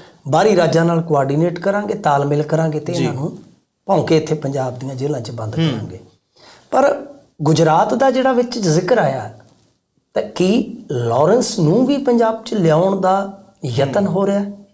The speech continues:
Speaker 2: ਜੀ।
Speaker 1: ਗੁਜਰਾਤ ਦਾ ਨਾਮ ਹੈ ਨਾ ਜੀ ਖਬਰ ਦੇ ਵਿੱਚ।
Speaker 2: ਹੂੰ, ਗੁਜਰਾਤ ਦਾ ਨਾਮ ਹੈ ਤੇ ਲਾਰੈਂਸ ਗੁਜਰਾਤ।
Speaker 1: ਹੋਰ ਤਾਂ ਗੁਜਰਾਤ ਦੇ ਵਿੱਚ ਮੇਰੇ ਖਿਆਲ ਦੇ ਨਾਲ ਕੋਈ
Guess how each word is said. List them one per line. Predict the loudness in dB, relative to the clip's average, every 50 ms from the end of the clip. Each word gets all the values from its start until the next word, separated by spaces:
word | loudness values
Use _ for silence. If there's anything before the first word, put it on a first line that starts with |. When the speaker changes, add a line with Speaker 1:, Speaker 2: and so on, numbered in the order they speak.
| _ -18 -12
Speaker 2:
ਜੀ। | -8 -6 -4 -4 -6 -8 -12 -18 -20 _ _ _ _ _ _ _ _ _ _ _ _ _ _ _ _ _ -10 -6
Speaker 1:
ਗੁਜਰਾਤ | -4 -2 0 2 2 2 2 2 2
ਦਾ | 2 2
ਨਾਮ | 2 2 2 2 2 2 2
ਹੈ | 2
ਨਾ | 2 2 2
ਜੀ | 4 4 4
ਖਬਰ | 2 2 2 2 2 4
ਦੇ | 4 2
ਵਿੱਚ। | 2 2 0 -2 -4
Speaker 2:
ਹੂੰ, | -4
ਗੁਜਰਾਤ | -4 -4 -2 0 0 0 0 0
ਦਾ | -2 -2
ਨਾਮ | -2 0 -2 -2 -2 -4
ਹੈ | -6 -10 -10 -14 -20 -20 _ -8
ਤੇ | -6 -6 -4
ਲਾਰੈਂਸ | -2 -2 -2 -2 -4 -6 -8
ਗੁਜਰਾਤ। | -8 -8 -8 -10 -10 -8 -2 2
Speaker 1:
ਹੋਰ | 4 4 4 4 2
ਤਾਂ | 0 0
ਗੁਜਰਾਤ | 0 0 2 2 2 2 2 0
ਦੇ | 0 -2
ਵਿੱਚ | -2 -2 -2 0 0
ਮੇਰੇ | 2 4 2 2
ਖਿਆਲ | 2 2 2 2 2 2
ਦੇ | 0 0
ਨਾਲ | 0 0 -2 -4
ਕੋਈ | -2 0 2 2 2 2 -2 -6